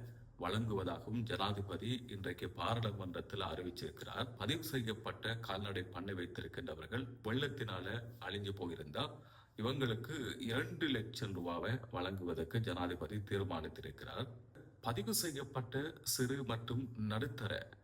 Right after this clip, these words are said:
தொழில் முயற்சிகளுக்கு இரண்டு லட்சம் ரூபாய் வழங்குவதற்கு ஜனாதிபதி தீர்மானித்திருக்கிறார்.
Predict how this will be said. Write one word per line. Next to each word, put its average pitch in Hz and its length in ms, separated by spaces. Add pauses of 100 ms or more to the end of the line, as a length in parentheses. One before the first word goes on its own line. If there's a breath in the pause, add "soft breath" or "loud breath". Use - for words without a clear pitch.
(300 loud breath)
தொழில் 170 360
முயற்சிகளுக்கு 113 1160 (220 loud breath)
இரண்டு 170 460
லட்சம் 113 360
ரூபாய் - 340 (140)
வழங்குவதற்கு 90 680
ஜனாதிபதி 101 600
தீர்மானித்திருக்கிறார். - 1000